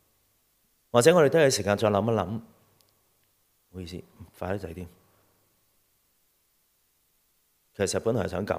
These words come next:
嘅，係啦，大家留意到就落啦。其實我哋而家喺我哋嘅學校啦，喺我哋嘅家庭入邊，喺我哋工作，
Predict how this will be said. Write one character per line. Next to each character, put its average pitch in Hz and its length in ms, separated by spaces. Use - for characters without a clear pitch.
嘅， 90 140
係 92 80
啦， 90 260
大 87 80
家 101 100
留 104 120
意 87 120
到 95 120
就 92 160
落 87 140
啦。 87 200
其 110 80
實 123 120
我 127 100
哋 117 80
而 104 60
家 131 80
喺 160 60
我 131 60
哋 113 120
嘅 113 100
學 101 240
校 104 180
啦， 143 320
喺 113 100
我 127 120
哋 98 240
嘅 110 60
家 135 180
庭 107 160
入 90 100
邊， 92 340
喺 - 20
我 120 180
哋 101 120
工 127 280
作， 95 340